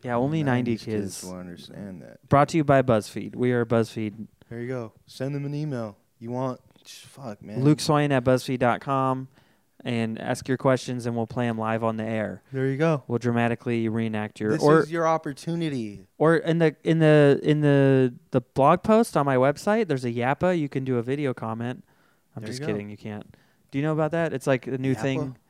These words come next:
Speaker 1: I listened to, uh, I G N's video game podcast, and they've been
Speaker 2: Okay.
Speaker 1: doing this thing. I don't know if Yappa's, like, something they made or if it's, like, a, like, a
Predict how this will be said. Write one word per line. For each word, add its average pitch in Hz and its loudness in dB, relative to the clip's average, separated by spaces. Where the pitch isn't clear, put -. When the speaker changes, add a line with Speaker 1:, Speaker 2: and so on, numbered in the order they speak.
Speaker 1:
I 135 4
listened 160 2
to, 151 2
uh, 123 4
I 127 0
G 123 -4
N's 120 -4
video 117 -2
game 135 -6
podcast, 143 -4
and 120 -6
they've 120 -2
been 120 -4
Speaker 2:
Okay. 120 -2
Speaker 1:
doing 113 0
this 113 -8
thing. 113 -6
I 151 0
don't 214 4
know 208 6
if 175 2
Yappa's, 135 2
like, 123 2
something 123 -6
they 117 0
made 123 -4
or 110 0
if 104 -6
it's, - -16
like, 110 -12
a, 101 -16
like, 110 -18
a - -18